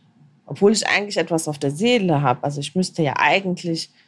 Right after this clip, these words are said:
mit ihr oder mit ihm sprechen, vielleicht wegen Patienten oder wegen mir persönlich, aber das mache ich jetzt nicht.“ Ja? Und das heißt, der Mitarbeiter schluckt das wieder. Und vielleicht war es für den Mitarbeiter besonders wichtig, weil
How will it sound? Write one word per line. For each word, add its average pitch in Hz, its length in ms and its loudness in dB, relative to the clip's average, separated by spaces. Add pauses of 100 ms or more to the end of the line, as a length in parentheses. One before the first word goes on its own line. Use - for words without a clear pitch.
(360)
mit - 240 0
ihr 233 240 4
oder 170 160 2
mit 165 180 0
ihm 202 380 2
sprechen, 196 680 0
vielleicht 151 280 2
wegen 170 180 0
Patienten 202 560 0
oder 185 220 0
wegen 165 180 0
mir 160 120 2
persönlich, 185 520 0
aber 160 100 -4
das 156 180 -8
mache 147 240 -6
ich - 140 -10
jetzt - 240 -12
nicht.“ - 320 -14 (180)
Ja? 170 240 -2 (420)
Und 147 60 0
das 165 140 4
heißt, 202 360 2
der 214 80 0
Mitarbeiter 202 600 2
schluckt 269 500 -4
das - 320 -10
wieder. 120 420 -12 (1000)
Und 190 100 -2
vielleicht 285 540 2
war 247 160 4
es 285 80 -2
für 269 80 -6
den 226 140 0
Mitarbeiter 226 560 2
besonders 196 520 -2
wichtig, 196 440 0
weil 170 220 4